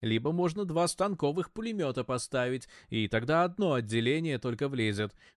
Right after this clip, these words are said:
Но мы еще не испытывали эту конструкцию. Вот озеро окончательно очистится ото льда, и тогда проверим наш визит. В действии.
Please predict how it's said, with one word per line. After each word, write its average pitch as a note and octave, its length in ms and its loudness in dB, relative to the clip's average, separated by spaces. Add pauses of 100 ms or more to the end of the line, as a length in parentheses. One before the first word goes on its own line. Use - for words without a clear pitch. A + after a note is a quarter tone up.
(120)
Но D#3 160 2
мы A#3 140 -2
еще G#3 240 0
не G3+ 160 0
испытывали F#3+ 520 0
эту C3 160 0
конструкцию. A#2+ 760 -2 (220)
Вот A3 300 2
озеро A3 320 2
окончательно F#3 640 -2
очистится F#3 580 -2
ото C#3 180 0
льда, A#2+ 360 0 (120)
и E3+ 240 -2
тогда G3+ 480 2
проверим G#3 500 2
наш F#3+ 220 -2
визит. A2+ 360 -2 (480)
В G3 120 -2
действии. A2+ 680 0